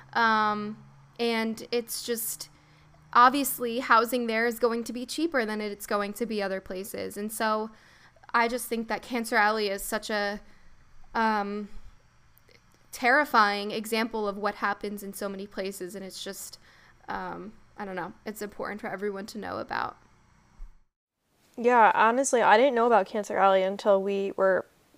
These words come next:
Speaker 2: prepping for this episode. So I think it's something that is really important to highlight. And another, um, instance that we're gonna talk about that people may also be really familiar with,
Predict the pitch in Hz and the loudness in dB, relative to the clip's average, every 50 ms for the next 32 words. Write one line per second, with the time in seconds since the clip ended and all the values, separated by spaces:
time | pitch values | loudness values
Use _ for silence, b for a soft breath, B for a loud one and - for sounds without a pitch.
0 | _ _ _ - - 233 220 220 - 190 180 185 185 - 202 190 170 - - - | _ _ _ 4 6 6 6 6 4 0 0 -2 0 2 2 2 2 0 -2 0
1 | - 196 - - 196 196 - - - - - 208 202 - - - - 202 190 185 | 0 0 0 -2 -4 -2 -2 0 0 0 -2 -4 -8 -12 -4 0 2 4 4 4
2 | 180 180 175 - 190 196 - 214 208 190 190 - - 220 202 - - 185 185 180 | 2 0 0 0 -2 -2 -2 -4 -4 -4 -6 -6 -6 -6 -6 -4 -4 -6 -4 -4
3 | 185 185 - - - _ _ - - 214 220 196 - - 226 220 214 208 202 196 | -4 -4 -4 -6 -8 _ _ -10 -6 -6 -6 -6 -8 -6 -4 -2 0 0 0 -2
4 | 196 196 - 220 208 202 202 202 196 - - 202 214 202 190 185 196 - B B | -2 -4 -4 -4 -4 -4 -4 -6 -4 -2 0 2 2 4 4 4 2 2 B B
5 | B B B B B B B B _ _ _ - 214 214 208 202 202 190 190 - | B B B B B B B B _ _ _ 0 2 4 4 4 4 2 0 0
6 | - 202 208 214 220 226 233 247 247 233 226 220 - - - 196 196 190 190 202 | 0 0 2 2 4 4 6 6 6 6 6 4 4 2 0 0 0 -2 -2 -4
7 | - 208 208 - - 214 208 - 202 208 214 202 202 - - 214 214 233 208 208 | -6 -6 -6 -6 -6 -4 -4 -2 -2 0 0 0 2 2 2 2 2 4 4 4
8 | 202 196 - 196 190 - - 220 - - 208 214 208 208 208 208 b b b b | 4 4 4 0 -2 -2 -8 -10 -6 -2 0 4 4 4 2 2 b b b b
9 | b b b b b _ - - - _ - 208 214 220 214 - 202 220 214 - | b b b b b _ -20 -20 -12 _ -2 0 2 4 6 6 6 6 6 6
10 | 254 226 202 214 208 208 208 208 208 - 233 208 196 196 202 202 190 190 196 196 | 4 4 4 4 4 4 4 4 2 2 0 0 2 2 2 2 4 4 4 4
11 | 196 | 4